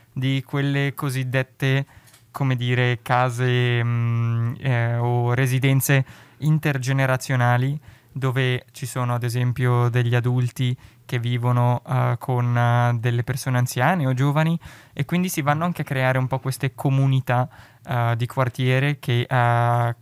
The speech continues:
riescono, a quanto pare <laughs> dagli esempi esistenti, a ricreare anche una sorta di, eh, come dire, di identità, di,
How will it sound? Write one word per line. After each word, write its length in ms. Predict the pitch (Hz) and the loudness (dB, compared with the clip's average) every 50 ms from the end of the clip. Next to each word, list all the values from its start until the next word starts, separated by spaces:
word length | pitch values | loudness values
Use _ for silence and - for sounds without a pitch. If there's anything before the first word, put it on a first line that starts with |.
| _ _ - - | _ _ -14 -8
riescono, 720 | 135 123 123 135 139 143 - - - 135 135 135 135 - - - | -6 -4 -2 -2 -2 -2 -4 -4 -4 -4 -2 -2 -4 -4 -8 -12
a 120 | - 123 | -12 -12
quanto 340 | - 127 131 127 127 - - | -10 -8 -8 -8 -8 -8 -8
pare 680 | - - - - - - - 107 110 - - 151 139 - 175 190 180 | -4 -2 -2 0 0 -2 -2 -2 0 0 2 2 2 0 -2 -10 -12
<laughs> 140 | 165 - - | -14 -14 -10
dagli 280 | - 131 127 123 123 | -6 -4 -2 0 0
esempi 320 | 127 120 131 143 143 147 147 | 0 0 0 -2 -2 -2 -2
esistenti, 500 | 135 151 156 - 151 147 151 - 165 160 | -2 -2 -2 -2 -2 -2 -2 0 0 2
a 180 | 139 127 127 127 - - 165 - - _ _ | 2 2 0 -2 -4 -8 -10 -10 -10 _ _
ricreare 720 | - 139 143 147 - 165 143 139 131 131 135 143 143 139 | -2 -2 0 0 0 2 2 4 4 4 4 2 2 2
anche 320 | 131 131 135 131 - 147 135 | 0 0 0 0 0 0 0
una 280 | 123 120 120 120 117 | 0 2 2 0 0
sorta 420 | 117 - - 127 123 123 - 131 123 | 0 0 0 -2 0 0 0 -2 -2
di, 300 | 117 117 117 117 120 131 - _ _ _ _ _ _ _ _ | 0 0 0 0 -2 -4 -6 _ _ _ _ _ _ _ _
eh, 540 | - - 127 120 117 117 117 117 117 113 113 113 | -4 0 2 4 4 4 4 4 4 4 2 0
come 200 | - 131 123 120 | 0 0 0 0
dire, 320 | 113 120 117 117 110 120 | 2 2 2 2 2 0
di 100 | 113 117 | 0 0
identità, 680 | 123 117 127 123 127 117 - 117 - 135 143 160 143 127 | 0 0 2 2 0 0 -2 -2 0 0 2 2 2 2
di, 340 | 117 110 120 117 120 190 156 | 2 2 0 0 0 -2 -4